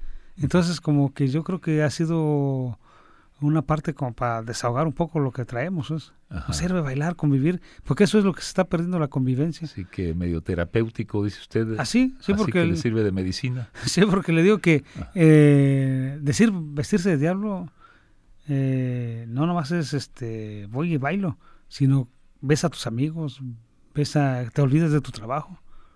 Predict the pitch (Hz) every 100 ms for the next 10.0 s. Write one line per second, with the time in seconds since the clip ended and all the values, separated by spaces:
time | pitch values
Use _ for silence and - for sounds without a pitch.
0 | _ _ _ _ - 135 - 151 147 131
1 | 147 139 151 127 147 151 143 131 127 147
2 | 160 156 - _ _ _ _ _ _ 139
3 | 123 165 160 165 165 180 185 165 151 170
4 | 185 165 180 180 151 160 165 139 135 143
5 | 170 165 139 - - - - 127 180 143
6 | - - 156 165 151 131 123 143 151 -
7 | - 123 113 110 104 101 _ _ _ -
8 | 135 135 135 131 214 202 156 185 165 175
9 | 165 196 147 160 196 156 139 214 196